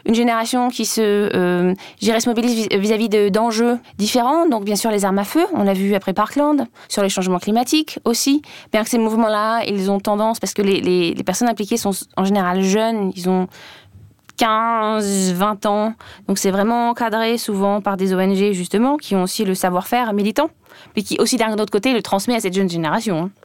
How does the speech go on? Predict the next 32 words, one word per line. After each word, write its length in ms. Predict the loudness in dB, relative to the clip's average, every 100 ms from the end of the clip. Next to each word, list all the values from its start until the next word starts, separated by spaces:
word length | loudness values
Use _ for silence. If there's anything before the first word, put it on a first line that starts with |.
| _ _ -18 -2
Et 80 | 0
ce 100 | 2
qu'on 80 |
verra 280 | 0 0 0
d'ailleurs, 260 | 0 0 0
hein, 140 | 0
dans, 160 | 0 -2
dans 100 | 0
les 160 | 0
années 160 | 2 0
prochaines, 600 | 0 -2 0 0 2 0
ce 80 | 0
qui 80 | 0
va 100 | 0
se 80 | 0
passer 240 | -2 0
autour 300 | 0 0 0
du 100 | 0
Sunrise 480 | 2 2 2 0 0
Movement, 440 | 0 2 2 2 0 -12 -20 -20 -2
par 140 | 0
exemple, 320 | 0 0 -2
qui 180 | 0 0
a, 300 | 2 0 0
mobilise 420 | -2 -2 -2 0
beaucoup, 460 | -2 0 0 2 2
euh, 60 |
sur 120 | 2 0
le 80 |
Green 260 | 0 2 2
New 140 | 2
Deal. 320 | 2 2 2